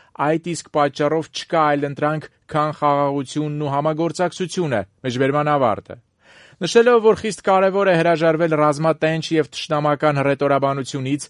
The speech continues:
կոչ անելով նպաստել գերության մեջ հայտնված խաղաղ բնակիչների ազատ արձակմանը,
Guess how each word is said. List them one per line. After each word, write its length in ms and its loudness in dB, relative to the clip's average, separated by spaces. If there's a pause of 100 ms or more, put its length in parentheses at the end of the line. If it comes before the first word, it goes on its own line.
(400)
կոչ 240 0
անելով 400 -2
նպաստել 540 -2
գերության 480 -2
մեջ 180 -4
հայտնված 480 0
խաղաղ 380 2
բնակիչների 680 -4
ազատ 360 0
արձակմանը, 720 -4